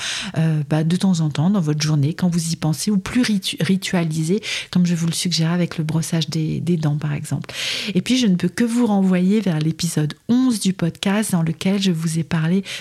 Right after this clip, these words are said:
de la constance et de la persévérance. Alors, venons-en à présent aux limites de l'approche de pleine conscience.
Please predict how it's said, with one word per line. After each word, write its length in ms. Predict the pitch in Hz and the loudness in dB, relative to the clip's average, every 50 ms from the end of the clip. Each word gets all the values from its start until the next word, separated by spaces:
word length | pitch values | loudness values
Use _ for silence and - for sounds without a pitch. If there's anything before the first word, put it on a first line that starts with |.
| - - | -2 0
de 140 | 165 190 208 | 2 2 4
la 200 | 208 190 180 180 | 4 2 2 0
constance 760 | - - 165 156 - - - 175 175 190 208 208 - - - 151 - - - - 196 - | 0 0 0 0 0 0 0 2 4 4 2 2 0 -2 -2 -4 -4 -4 -8 -8 -6 -2
et 60 | - 170 | 0 2
de 100 | 170 175 | 2 2
la 160 | 165 156 156 | 2 2 0
persévérance. 960 | - 180 160 - - - - 170 160 160 147 139 127 127 131 - - - _ _ _ _ _ _ _ _ _ _ - | 0 0 0 0 0 0 -2 0 2 2 2 2 0 -2 -2 -6 -12 -16 _ _ _ _ _ _ _ _ _ _ -2
Alors, 220 | 208 208 190 180 | 0 2 4 4
venons-en 580 | 180 185 226 240 247 240 240 220 220 262 294 302 | 4 4 4 4 4 4 2 2 2 2 2 2
à 120 | 233 196 | 2 2
présent 580 | - - - - 196 180 196 214 233 262 277 - - | 0 0 0 2 2 2 2 2 2 0 0 0 2
aux 160 | 196 190 190 | 2 4 4
limites 680 | 190 190 202 240 254 247 220 196 - - - - - - | 4 4 4 4 4 6 4 4 2 -2 -8 -10 -6 -2
de 160 | - 156 170 170 | -2 2 2 2
l'approche 420 | 160 156 165 - - - 254 240 | 2 2 0 -2 -2 -2 -2 0
de 80 | - 185 | 0 0
pleine 320 | 180 - - 175 170 175 | -2 0 0 0 2 2
conscience. 600 | 170 170 165 156 - - 160 139 139 - - | 0 0 -2 -2 -2 0 0 -2 -2 -2 -4